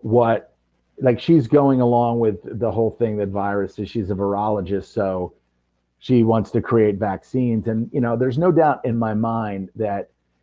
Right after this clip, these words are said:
if somebody wanted to create something,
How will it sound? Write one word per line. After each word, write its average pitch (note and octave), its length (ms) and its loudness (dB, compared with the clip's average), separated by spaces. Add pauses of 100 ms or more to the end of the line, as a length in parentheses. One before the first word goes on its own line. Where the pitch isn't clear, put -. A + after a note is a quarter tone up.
(100)
if A2 140 -2
somebody D3 500 2
wanted B2 400 0
to A2+ 100 -2
create G#2 680 -2
something, C3+ 520 0